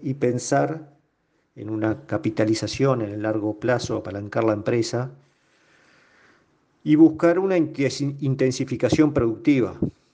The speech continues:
sobre todo en el uso del recurso tierra,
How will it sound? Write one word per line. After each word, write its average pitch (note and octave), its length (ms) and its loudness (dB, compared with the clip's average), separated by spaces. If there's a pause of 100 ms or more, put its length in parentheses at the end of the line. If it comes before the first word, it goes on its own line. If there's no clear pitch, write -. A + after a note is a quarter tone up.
(480)
sobre A2 240 -4
todo B2 140 4
en B2+ 60 0
el B2 140 0
uso A#2+ 300 0
del G#2+ 100 0
recurso A2+ 500 -2
tierra, B2+ 480 2